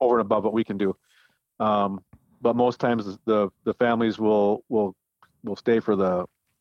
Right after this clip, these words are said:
the ceremony and, and, uh, the speakers, and then the fishing will take place either before or after that. So, but the more people we get involved, the better, because that's where, um, families deal with it too. They live with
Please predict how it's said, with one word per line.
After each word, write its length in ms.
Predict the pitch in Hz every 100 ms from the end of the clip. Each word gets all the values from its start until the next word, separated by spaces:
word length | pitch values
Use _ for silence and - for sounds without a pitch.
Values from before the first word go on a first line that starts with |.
| _
the 540 | 117 104 98 95 90 87
ceremony 720 | - 143 139 135 131 127 127
and, 280 | 104 98 101
and, 260 | 101 98 95
uh, 280 | 92 90 90
the 120 | 98
speakers, 600 | - 131 120 117 117 -
and 160 | 104
then 260 | 104 101 101 _
the 80 | 104
fishing 300 | - 110 107
will 100 | 101
take 220 | - 98 -
place 360 | 98 95 - _ _ _ - _ _ - -
either 360 | 113 104 98 92 _
before 320 | 104 - 98
or 20 |
after 200 | 95 -
that. 240 | 87 82 -
So, 280 | - - 80 - - - - - - _ -
but 180 | 101
the 60 | -
more 200 | 131 156
people 260 | 156 151 135
we 80 |
get 140 | 123 120
involved, 360 | 117 110 110
the 60 | 104
better, 260 | 92 101 95
because 320 | 95 - 98
that's 280 | 107 110 -
where, 520 | 113 110 104 104 101
um, 440 | 101 95 92 90 _ - _
families 360 | 147 143 135 110
deal 240 | 123 120
with 180 | 113 104
it 100 | 107
too. 200 | 95 85
They 120 | 104
live 240 | 113 113 110
with 180 | 107